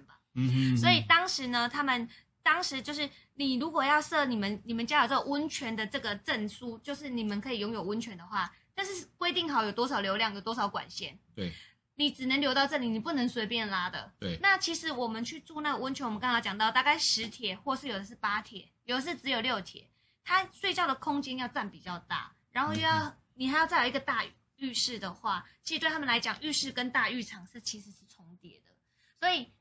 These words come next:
Speaker 1: 房间的浴室都是非常小的，只是供你可以就是简单的冲澡。
Speaker 2: 哎，可是我，我，我有碰到那种已经十五六铁、十六七铁很大咯，
Speaker 1: 嗯。
Speaker 2: 它的，它的冲澡地方还是小，
Speaker 1: 八十还是很小。
Speaker 2: 还是小。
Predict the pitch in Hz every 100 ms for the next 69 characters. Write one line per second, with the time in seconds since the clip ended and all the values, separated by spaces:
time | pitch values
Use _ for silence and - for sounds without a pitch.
0 | _ - 262 277 320 269 294 269 277 247
1 | 254 240 240 208 196 - 190 113 127 -
2 | 240 285 - _ _ _ _ 285 285 285
3 | 220 233 208 214 214 - 240 175 147 -
4 | 240 147 139 98 151 214 202 175 - 190
5 | 180 180 131 101 - _ _ 123 175 254
6 | - 143 214 123 156 147 - 101 - 131
7 | 165 - 156 127 - 82 - 160 131 107
8 | 101 95 95 123 - 208 170 - _ _
9 | _ _ _ 233 220 - - _ _ _
10 | 269 269 - 359 330 - - - 294 233
11 | 220 269 247 196 - 120 165 196 -